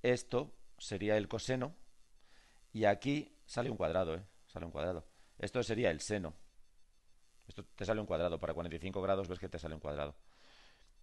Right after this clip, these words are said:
Bueno, pues uno se aprende de memoria que tanto el... o sea, este punto es el punto raíz de dos partido por dos, raíz de dos partido por dos.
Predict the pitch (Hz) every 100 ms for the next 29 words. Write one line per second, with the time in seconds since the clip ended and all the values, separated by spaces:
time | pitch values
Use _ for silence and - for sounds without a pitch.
0 | - 135 123 110 110 127 139 147 139 139
1 | 131 135 131 143 139 143 - - 113 104
2 | 98 95 - 104 104 107 101 101 98 95
3 | 92 - 101 107 101 - - 101 135 139
4 | 143 143 127 117 98 90 127 110 85 -
5 | - - - _ - 95 104 113 120 120
6 | 123 104 117 101 113 117 123 120 98 110
7 | - - 78 73 67 82 -